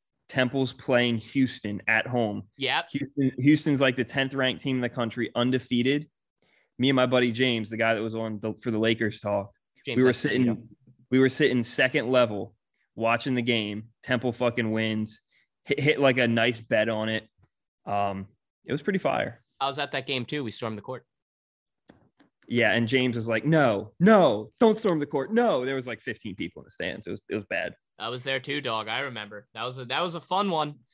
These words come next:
Speaker 2: I used to go to almost all the games 'cause I lived across from the Liacouras Center.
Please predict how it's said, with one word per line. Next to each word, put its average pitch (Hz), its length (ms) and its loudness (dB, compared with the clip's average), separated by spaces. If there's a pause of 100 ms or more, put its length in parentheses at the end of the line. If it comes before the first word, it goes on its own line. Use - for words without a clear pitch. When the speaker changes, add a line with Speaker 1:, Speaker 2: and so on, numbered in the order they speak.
(140)
Speaker 2:
I 123 80 -4
used 151 160 -2
to 170 60 -6
go 170 120 -2
to 160 240 0
almost 165 320 -2
all 143 200 0
the 143 80 -4
games 127 340 -6
'cause 113 120 -14
I 117 60 -8
lived 117 200 -10
across 113 400 -8
from 117 100 -14
the 113 60 -14
Liacouras 104 460 -14
Center. 95 320 -14